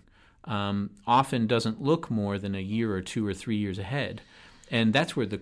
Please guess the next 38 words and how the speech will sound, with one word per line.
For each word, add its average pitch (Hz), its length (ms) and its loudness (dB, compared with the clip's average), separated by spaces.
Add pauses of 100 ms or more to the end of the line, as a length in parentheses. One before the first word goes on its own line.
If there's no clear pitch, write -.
real 139 380 4
cost 110 360 -2
savings 107 400 -4
start 107 280 -2
to - 100 -12
accrue. 151 460 -2 (580)
Um, 104 580 -2
you 113 140 0
know, 107 100 2
it 120 140 -2
actually 127 440 0
looks 131 440 0
like 107 360 -2 (300)
the 113 100 -2
return 135 320 2
on 117 140 4
investment 107 640 0 (160)
that 113 180 -4
you 110 100 0
make 107 260 0
in 101 120 -4
this 98 100 -6
program, 107 640 -4 (560)
uh, 101 280 -4
it 127 200 -10
doesn't 123 340 2
start 147 400 2
to 139 80 -6
get 123 140 0
realized 113 440 0
until 113 240 -4
about 107 260 -2
year 110 160 0
three, 127 420 -6 (640)
um, 110 400 0
but - 180 0
then 143 460 0
it, 117 200 -4